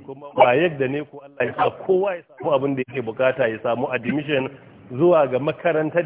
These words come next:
da yake bukata ya je. Allah ya amsa muku. Waɗanda ba su da lafiya, Allah ya ba su lafiya. Gabanin na fito, akwai wani ɗan uwa makusanci gare mu, Alhaji Hamza, iyalinsa Hajiya Maryam babu lafiya, tsawon lokaci ana jinya,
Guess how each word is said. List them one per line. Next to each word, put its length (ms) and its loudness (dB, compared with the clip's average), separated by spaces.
da 60 -8
yake 280 -4
bukata 540 0
ya 140 -2
je. 160 -2
Allah 320 4
ya 80 -2
amsa 320 2
muku. 240 -4
Waɗanda 640 0
ba 300 4
su 60 -8
da 100 2
lafiya, 420 0
Allah 240 2
ya 20 -6
ba 220 4
su 80 -4
lafiya. 500 0
Gabanin 380 0
na 80 0
fito, 320 -6
akwai 240 -2
wani 240 0
ɗan 280 2
uwa 200 4
makusanci 580 -4
gare 260 0
mu, 140 -2
Alhaji 320 -2
Hamza, 560 0
iyalinsa 520 0
Hajiya 380 -2
Maryam 400 -12
babu 340 2
lafiya, 500 0
tsawon 360 2
lokaci 400 -4
ana 260 2
jinya, 440 -2